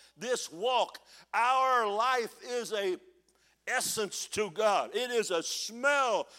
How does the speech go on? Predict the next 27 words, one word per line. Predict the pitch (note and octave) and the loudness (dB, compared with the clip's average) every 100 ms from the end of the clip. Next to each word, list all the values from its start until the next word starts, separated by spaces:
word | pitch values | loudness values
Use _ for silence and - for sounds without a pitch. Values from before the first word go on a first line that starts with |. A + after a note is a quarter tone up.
| - | -20
to | - A3+ | -6 -6
God | E3 A3+ B3 A3 | -2 4 6 6
that | G#3+ G#3+ | 2 -2
he | B3+ A#3 | -2 -2
loves | F#3+ A3 D4 C#4 D4+ - | 0 6 6 6 2 -8
the | G3 G3 | -10 -8
scent | - A#3 A3+ - | -8 -10 -10 -10
of | C#3 G2+ | -12 -12
it. | F2 _ _ _ _ _ _ _ _ _ _ _ _ _ _ _ _ _ _ _ _ _ - | -18 _ _ _ _ _ _ _ _ _ _ _ _ _ _ _ _ _ _ _ _ _ -20
I | A2 | -16
know | F3 A3+ G#3 E3 | -12 -8 -6 -6
the | |
scripture | A#2 - E3+ E3 - D3+ | -10 -10 -8 -8 -12 -16
says, | - E3+ E3+ B2+ | -10 -8 -8 -10
"Will | B2 E3 | -8 -8
he | D#3+ E3+ | -8 -10
find | - F3 F3 D#3+ | -12 -12 -12 -14
faith? | - F#3+ C#3+ - - _ _ _ _ _ _ _ _ _ _ _ _ | -10 -8 -8 -12 -20 _ _ _ _ _ _ _ _ _ _ _ _
Will | D#3 F#3 | -8 -6
he | E3 F3+ | -6 -10
find | - F3 F#3 F3+ | -10 -8 -8 -10
faith | - G3 F3 A2+ - _ _ _ | -10 -6 -6 -8 -18 _ _ _
when | D3 | -20
he | C3 | -18
comes?" | C#3+ - C#3+ G#2 _ - - _ _ _ _ _ _ _ _ _ _ _ | -18 -18 -18 -18 _ -20 -20 _ _ _ _ _ _ _ _ _ _ _
I | C3+ F#3 | -12 -8
know | A3 B3+ G#3 D#3+ | 0 2 2 -2